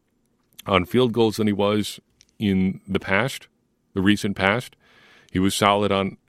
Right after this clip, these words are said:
extra points. It was a pretty good season other than the kickoff stuff. He was just one of four on field goals from more than fifty yards away, including a costly miss against the Lions in Week eighteen.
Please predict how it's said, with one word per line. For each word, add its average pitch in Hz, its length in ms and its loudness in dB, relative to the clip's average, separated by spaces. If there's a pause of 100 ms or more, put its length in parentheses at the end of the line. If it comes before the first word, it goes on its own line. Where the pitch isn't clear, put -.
extra 101 240 -6
points. 123 480 -4 (1600)
It 117 80 4
was 127 140 2
a 135 40 -12
pretty 151 180 0
good 135 140 0
season 113 300 0
other 90 180 0
than 92 140 -2
the 95 80 0
kickoff 76 360 -6
stuff. - 340 -16 (1700)
He 117 180 2
was 113 360 2
just 110 240 -4
one 104 240 0
of 107 120 -4
four 110 340 -4
on 90 140 -4
field 104 260 -2
goals 98 340 0
from 90 220 -4
more 85 220 -2
than 82 160 -8
fifty 95 260 -4
yards 78 280 -6
away, 98 380 -2
including 90 440 -4
a 78 100 -6
costly 92 460 -6
miss 85 240 -6
against 85 300 -10
the 82 80 -8
Lions 85 340 -4
in 80 100 -8
Week 82 220 -6
eighteen. 117 540 -6